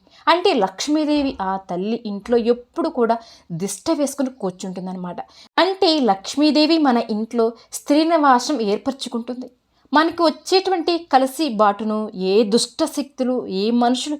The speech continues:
ఎవ్వరు కూడా ఆపలేరు. కాబట్టి మీరు చేసేటువంటి పొరపాట్ల వల్ల మనకి ఇలాంటి నష్టాలు, కష్టాలు ఎదురయ్యేటువంటి అవకాశం అనేది ఉంది. ముందుగా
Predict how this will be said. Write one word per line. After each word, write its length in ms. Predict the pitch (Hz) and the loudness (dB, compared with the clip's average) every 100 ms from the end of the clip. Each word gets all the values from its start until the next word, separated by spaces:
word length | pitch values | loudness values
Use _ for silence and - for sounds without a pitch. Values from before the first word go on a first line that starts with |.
| _ _ - | _ _ -4
ఎవ్వరు 600 | 214 214 240 226 220 277 | 4 4 4 0 0 2
కూడా 240 | 269 247 - | 0 -2 -2
ఆపలేరు. 520 | 190 190 214 214 202 - - | -4 -6 -4 -2 -4 -8 -8
కాబట్టి 500 | 175 170 180 185 214 208 _ _ _ _ | -4 -4 -6 -6 -8 -10 _ _ _ _
మీరు 300 | 262 285 339 339 - | 2 4 2 0 2
చేసేటువంటి 760 | 233 240 254 302 285 254 220 220 214 - | 4 4 2 -2 -4 -4 -4 -6 -6 2
పొరపాట్ల 680 | 214 247 262 277 262 254 | 4 4 2 2 2 2
వల్ల 280 | 254 202 190 196 190 - - | 0 0 0 -2 -2 -8 -2
మనకి 340 | 226 262 302 339 | 2 2 0 -4
ఇలాంటి 460 | 226 254 302 311 302 | -2 2 2 2 0
నష్టాలు, 800 | 240 208 202 - - 254 240 247 247 | -2 -2 -4 -6 0 2 2 -2 0
కష్టాలు 560 | 226 226 - - 302 302 - | 0 0 -2 4 4 4 -2
ఎదురయ్యేటువంటి 720 | 214 220 277 294 285 254 247 247 | 0 2 4 2 2 0 -2 -2
అవకాశం 500 | 175 208 247 247 233 | -4 0 0 0 -2
అనేది 200 | 202 208 - | -4 -4 -8
ఉంది. 220 | 190 214 - - - - | -8 -8 -10 -20 -6 2
ముందుగా 480 | 269 311 381 339 | 4 6 2 2